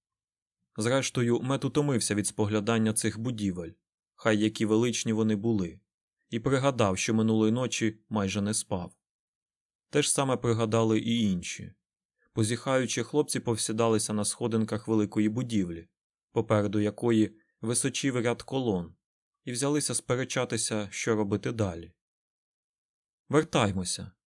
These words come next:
запропонував Ранд, «і трохи поспімо». Він прикрив рота тильним боком долоні,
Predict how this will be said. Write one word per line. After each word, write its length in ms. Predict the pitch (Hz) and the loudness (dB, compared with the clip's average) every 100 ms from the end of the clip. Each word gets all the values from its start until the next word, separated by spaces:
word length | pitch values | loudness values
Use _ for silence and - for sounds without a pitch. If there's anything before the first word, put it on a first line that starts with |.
| - | -6
запропонував 720 | 107 110 107 113 107 107 107 | -4 0 0 0 0 0 0
Ранд, 320 | 104 90 90 - _ _ _ - | -2 -4 -6 -12 _ _ _ -4
«і 200 | 131 123 | -2 0
трохи 340 | 139 139 131 | 2 2 0
поспімо». 680 | - 135 - 107 90 85 - _ _ _ _ _ _ _ | 0 0 0 0 0 -6 -14 _ _ _ _ _ _ _
Він 160 | 139 156 | -4 -2
прикрив 380 | 120 113 123 117 | 0 -2 0 0
рота 360 | 127 - 113 | 0 0 -2
тильним 440 | 107 131 123 120 110 | 0 0 0 0 2
боком 320 | 113 127 117 | 0 0 0
долоні, 500 | 131 123 92 85 | 0 2 0 -4